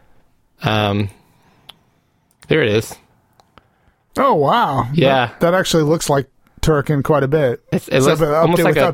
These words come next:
Speaker 2: updated graphics, yeah.
Speaker 1: even though it's Dreamcast, it almost looks like a thirty-two bit Sega Saturn Turrican.
Speaker 2: Yeah.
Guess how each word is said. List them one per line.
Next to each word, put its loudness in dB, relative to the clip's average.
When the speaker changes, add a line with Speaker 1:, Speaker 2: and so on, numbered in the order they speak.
Speaker 2:
updated -2
graphics, -2
yeah. 0
Speaker 1:
even 2
though 2
it's -4
Dreamcast, 0
it -2
almost 0
looks -6
like 0
a 0
thirty-two 0
bit -2
Sega 0
Saturn 0
Turrican. -2
Speaker 2:
Yeah. 0